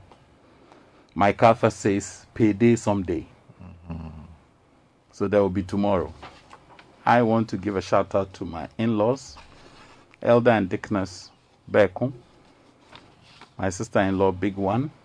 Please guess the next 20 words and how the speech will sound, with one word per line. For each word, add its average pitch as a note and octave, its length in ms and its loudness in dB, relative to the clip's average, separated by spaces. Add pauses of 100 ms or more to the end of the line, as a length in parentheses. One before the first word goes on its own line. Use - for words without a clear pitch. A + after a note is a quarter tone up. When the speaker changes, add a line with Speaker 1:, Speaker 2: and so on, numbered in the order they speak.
(200)
Speaker 1:
Cindy B2 500 0 (720)
Okine, A2 460 -4 (1600)
Doris G2 380 0
Edu, G2+ 340 -2 (320)
following, G#2+ 580 0 (420)
and C#3+ 280 -2
Seth - 440 -6
Inti A#2+ 340 -6
Beko A2 540 -2
and G2+ 80 -2
his, F#2+ 200 -8 (160)
their F#2+ 300 -2
spouses, - 920 -4 (1200)
as F#2 200 -4
well G#2+ 160 4
as F#2+ 540 -2 (100)
my F#2+ 180 -6
big A2+ 240 2
sister A2+ 400 -4
Felicia, B2+ 640 -2